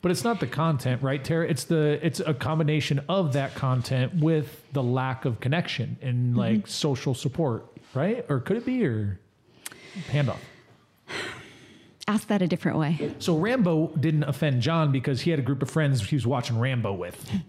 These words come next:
Speaker 1: right?
Speaker 2: Yeah.
Speaker 1: Uh, whereas now, the proverbial loner with no real intimate physical connection
Speaker 2: Mm-hmm.
Speaker 1: sees a Rambo event on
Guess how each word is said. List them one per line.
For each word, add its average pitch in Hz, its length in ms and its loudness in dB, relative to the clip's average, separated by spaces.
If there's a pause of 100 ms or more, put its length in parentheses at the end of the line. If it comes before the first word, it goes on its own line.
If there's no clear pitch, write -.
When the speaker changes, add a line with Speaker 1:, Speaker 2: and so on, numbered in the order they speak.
(120)
Speaker 1:
right? 147 300 0 (240)
Speaker 2:
Yeah. 196 160 0 (180)
Speaker 1:
Uh, 143 240 0
whereas 151 460 2
now, 151 540 2 (420)
the 131 80 2
proverbial 147 520 2
loner 160 540 2
with 131 240 0
no 151 140 2
real 143 720 2 (160)
intimate 147 540 2
physical 156 760 0 (140)
connection 139 600 0
Speaker 2:
Mm-hmm. 202 300 4 (460)
Speaker 1:
sees 165 320 0
a 147 60 2
Rambo 147 760 2
event 135 540 0
on 127 440 2